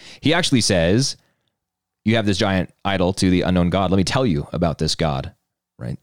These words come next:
Uh, and then, and describes to them, um, Yahweh. Uh, and so I think that's a really, um, it's a really good point that you bring up, that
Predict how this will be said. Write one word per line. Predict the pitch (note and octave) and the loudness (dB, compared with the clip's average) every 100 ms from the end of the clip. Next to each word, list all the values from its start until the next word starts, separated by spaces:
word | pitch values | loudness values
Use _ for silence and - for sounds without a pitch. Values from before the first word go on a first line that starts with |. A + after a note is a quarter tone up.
| - | -4
Uh, | F2 D#2 | -2 0
and | F2 E2+ | 0 0
then, | F2 E2+ | 0 -2
and | F2 E2+ E2 - - - | -2 -2 -2 -6 -20 -4
describes | E2+ - D2+ - | -2 0 -2 -2
to | D#2 | -2
them, | D#2+ D2+ D2 - | 0 0 -4 -8
um, | D2 C#2+ C#2+ - _ _ | -8 -6 -8 -14 _ _
Yahweh. | - E2+ D#2+ B1+ F2+ _ _ _ _ | -4 -2 -2 -6 -10 _ _ _ _
Uh, | G#2+ G2 F#2 | -2 0 0
and | G#2 | 0
so | B2+ | 0
I | A2+ | 0
think | D#3+ | 0
that's | C#3 A#2+ | 0 0
a | |
really, | A2 A2 G#2 G2 F#2 - _ _ _ - | 2 2 4 2 0 -4 _ _ _ -6
um, | G2 F2 E2+ | -4 -2 -2
it's | - | 0
a | |
really | A2 A2+ | 2 2
good | F2 | 0
point | - D#3+ | 0 0
that | G2+ | 0
you | F2+ | 0
bring | F2 F2 F#2+ | 0 0 0
up, | A2+ D#2+ - | -2 -4 -2
that | E2 - | -2 -2